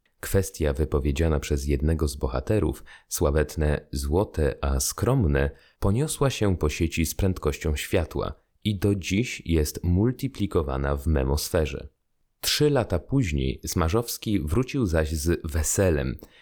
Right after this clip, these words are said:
w którym w jednej ze scen z ambony padają homofobiczne nawoływania do tępienia tęczowej zarazy.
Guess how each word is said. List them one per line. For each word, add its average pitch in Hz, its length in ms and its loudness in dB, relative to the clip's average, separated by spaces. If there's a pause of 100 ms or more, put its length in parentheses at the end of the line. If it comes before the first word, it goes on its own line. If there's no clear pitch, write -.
w - 80 -18
którym 80 400 2
w - 80 -4
jednej 101 280 2
ze 73 160 0
scen 85 560 0
z - 180 0
ambony 113 420 2
padają 95 460 2
homofobiczne 101 920 0
nawoływania 85 840 2
do 82 220 2
tępienia 80 680 2
tęczowej 69 760 0
zarazy. 76 600 0